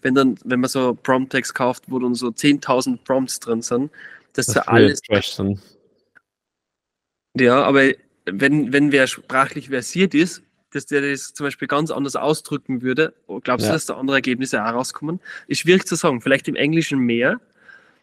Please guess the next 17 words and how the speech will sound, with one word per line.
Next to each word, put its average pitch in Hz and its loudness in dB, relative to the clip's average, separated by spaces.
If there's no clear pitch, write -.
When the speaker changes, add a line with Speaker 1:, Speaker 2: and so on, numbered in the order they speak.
Speaker 1:
aber 127 -2
glaubst 127 0
du 175 2
im 151 0
Deutschen, 120 0
dass - -2
wenn 127 0
man 117 0
Synonyme 143 4
von 139 -2
was 127 -4
verwendet, 123 -4
die 123 -4
was 120 -4
einfach 117 -6
schöner 120 -2
klingen, 131 -2